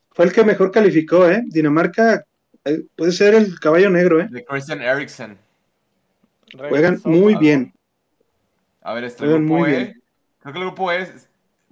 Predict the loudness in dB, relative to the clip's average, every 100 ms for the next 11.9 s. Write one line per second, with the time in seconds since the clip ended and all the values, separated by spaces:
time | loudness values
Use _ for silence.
0 | _ -14 -14 -12 -12 -12 -16 -16 -14 -16
1 | -14 -16 -16 -18 -18 -8 -8 -8 -12 -12
2 | -12 -12 -12 -14 -16 -16 -14 -14 -14 -18
3 | -18 -16 -18 -16 -14 -14 -16 -16 -16 -20
4 | _ _ _ _ _ -20 -18 -10 -8 -8
5 | -12 -14 _ -14 -12 -10 -10 -10 -12 -18
6 | -20 _ _ _ -16 -14 -16 -18 -12 -10
7 | -10 -10 -14 -16 _ _ _ _ _ _
8 | _ _ _ _ _ _ _ _ _ _
9 | _ _ _ _ _ _ _ _ _ -8
10 | -6 -4 -6 -6 -8 -8 -10 -10 -12 -20
11 | -20 -18 -18 -16 -16 -16 -20 -20